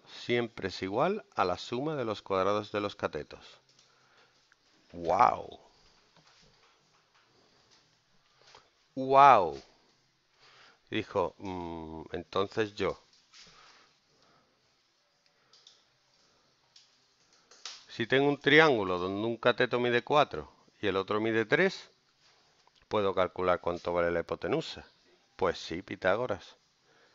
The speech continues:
Cateto al cuadrado más cateto al cuadrado. Esto es nueve más dieciséis. Esto es veinticinco.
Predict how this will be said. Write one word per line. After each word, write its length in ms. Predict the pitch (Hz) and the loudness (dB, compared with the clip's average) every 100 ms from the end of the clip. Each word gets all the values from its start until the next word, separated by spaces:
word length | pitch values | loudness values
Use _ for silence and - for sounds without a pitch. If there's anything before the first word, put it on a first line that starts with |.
| _ _ _ _ _ _ _ _ _ _ _ _ _ _ _ _ _ _ | _ _ _ _ _ _ _ _ _ _ _ _ _ _ _ _ _ _
Cateto 560 | - 92 - 110 - - - _ _ _ _ | -2 -2 0 -2 -4 -16 -20 _ _ _ _
al 220 | 87 90 | -6 -6
cuadrado 640 | - 87 90 127 156 202 220 _ _ _ _ _ _ _ _ _ _ _ - | -4 -2 4 4 4 -2 -10 _ _ _ _ _ _ _ _ _ _ _ -6
más 240 | 101 92 | -6 -6
cateto 560 | - 92 92 98 101 98 - | -6 -6 -4 -4 -4 -8 -6
al 160 | 98 | -6
cuadrado. 420 | - 90 87 - - - _ _ _ _ | -4 -6 -6 -8 -16 -20 _ _ _ _
Esto 420 | 107 - - 101 | -6 -6 -6 -6
es 300 | 64 - - _ _ _ _ _ _ _ _ _ - | -6 -10 -20 _ _ _ _ _ _ _ _ _ -12
nueve 500 | 92 90 80 78 78 | -8 -4 -4 -4 -4
más 240 | 78 80 | -6 -8
dieciséis. 880 | - 90 104 - 151 160 190 190 - _ _ _ _ _ _ _ _ _ _ _ _ _ _ _ _ _ | -8 -8 -8 -6 0 0 -2 -10 -16 _ _ _ _ _ _ _ _ _ _ _ _ _ _ _ _ _
Esto 420 | 107 92 - 101 78 | -6 -6 -6 -6 -4
es 320 | 67 - - - - - | -6 -14 -20 -20 -20 -10
veinticinco. 1120 | 92 113 120 135 131 156 160 156 - 160 220 | -4 -4 -4 -10 -8 -4 -4 -6 -6 -8 -8